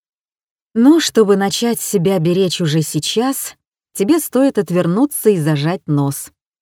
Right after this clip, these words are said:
Этот костюм пованивает даже после сушки на улице. Спасибо за заботу. Люблю мужчин, которые не стесняются быть самокритичными».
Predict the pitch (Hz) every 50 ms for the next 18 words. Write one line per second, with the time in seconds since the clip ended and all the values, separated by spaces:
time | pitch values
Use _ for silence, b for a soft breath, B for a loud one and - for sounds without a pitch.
0 | _ _ _ _ _ - 175 220 220 - 208 165 - - 170 156 147 - - -
1 | 220 254 262 254 240 - 165 156 156 151 165 190 220 247 240 220 190 165 160 156
2 | 147 139 143 - 160 156 190 269 285 226 202 160 - 175 208 - - 170 156 147
3 | - - 160 170 165 - - - 165 160 156 147 143 143 147 156 147 151 143 -
4 | - 131 143 - _ _ _ _ _ _ _ _ _ _ _ _ _ _ _ _
5 | _ _ _ _ - - - 285 269 - - - 233 240 214 240 220 202 214 196
6 | 202 208 185 160 160 160 170 160 - 160 143 131 - _ _ _ _ _ _ -
7 | 285 311 339 285 311 294 339 311 254 208 180 - - - 220 214 190 - 175 160
8 | - 180 180 170 165 165 170 156 - - 180 160 - 202 247 269 240 170 - -
9 | 175 160 147 165 151 - - _ _ _ _ _ - - 220 208 202 165 - 208
10 | 208 170 - - 175 - - - - 156 147 143 147 147